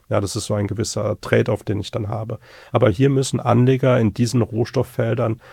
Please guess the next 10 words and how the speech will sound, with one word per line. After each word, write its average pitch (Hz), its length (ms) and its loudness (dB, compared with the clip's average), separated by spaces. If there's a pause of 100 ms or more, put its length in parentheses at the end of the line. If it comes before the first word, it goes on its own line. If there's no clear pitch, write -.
schon 120 400 4
geeignete 113 540 0
Unternehmen 107 500 2
suchen. 101 380 0
Das 107 140 2
ist 117 100 -2
natürlich 110 380 -2
ein 110 60 -2
bisschen 107 220 -2
anspruchsvoller, 113 840 2